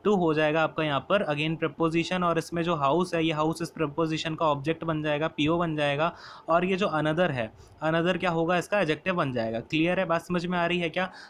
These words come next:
तो अपने सेंटेंस में मुझे कोई भी एरर नहीं दिख रही है, यानी कि सारी की सारी चीज़ें क्या आपने बिल्कुल करेक्टली लिखी हुई हैं, सारी की सारी बिल्कुल करेक्टली प्लेस्ड हैं। तो अपना एरर यहाँ पर किस में होगी, नो एरर हो जाएगा, यानी ऑप्शन नंबर फ़ोर जो है बिल्कुल यहाँ पर राइट आंसर होगा।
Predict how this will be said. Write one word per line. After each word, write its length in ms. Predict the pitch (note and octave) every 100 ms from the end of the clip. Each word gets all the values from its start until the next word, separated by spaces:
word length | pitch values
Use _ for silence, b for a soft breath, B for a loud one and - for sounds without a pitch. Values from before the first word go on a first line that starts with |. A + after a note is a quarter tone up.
| -
तो 60 | F#3+
अपने 300 | F3 G3 G3
सेंटेंस 300 | F#3 D#3+ -
में 220 | - -
मुझे 160 | F#3 F#3
कोई 200 | E3+ E3
भी 140 | F3
एरर 180 | E3+ F3+
नहीं 240 | E3 C#3+ E3
दिख 160 | E3+
रही 160 | E3 D#3+
है, 80 | D3+
यानी 260 | D3+ D#3
कि 120 | D#3 E3+
सारी 240 | D#3 D#3+
की 80 | F3+
सारी 240 | F3 E3+
चीज़ें 300 | E3+ D3 D3+
क्या 160 | D#3 E3
आपने 200 | D#3 F3
बिल्कुल 280 | D#3+ D3 F3+
करेक्टली 400 | E3 D3 - F3
लिखी 280 | D3+ - F3+
हुई 200 | D#3+ C#3+
हैं, 140 | D#3+ - B B -
सारी 220 | D#3 E3+
की 80 | G3
सारी 280 | F3+ E3+ F3
बिल्कुल 280 | E3 D#3 F3
करेक्टली 360 | E3+ C#3 E3
प्लेस्ड 360 | F3+ D#3 E3+ D#3+
हैं। 80 | D#3
तो 80 | F3
अपना 220 | E3 F3
एरर 220 | E3+ E3
यहाँ 160 | E3+ D#3+
पर 140 | E3
किस 180 | D#3+ D#3
में 80 | E3+
होगी, 280 | D3+ C#3 F3+ - B B D3+
नो 180 | F#3 F#3+
एरर 180 | F#3
हो 160 | E3 C#3+
जाएगा, 260 | C#3+ C#3+ F3
यानी 220 | E3+ E3+
ऑप्शन 300 | D3+ D3 F3
नंबर 200 | E3+ F#3
फ़ोर 300 | F#3 E3 F3+
जो 100 | E3
है 80 | E3+
बिल्कुल 300 | E3 D3 E3+
यहाँ 140 | D#3+ C#3+
पर 160 | F3
राइट 200 | D#3 C#3+
आंसर 260 | C#3+ C#3+ E3+
होगा। 240 | C3 G#2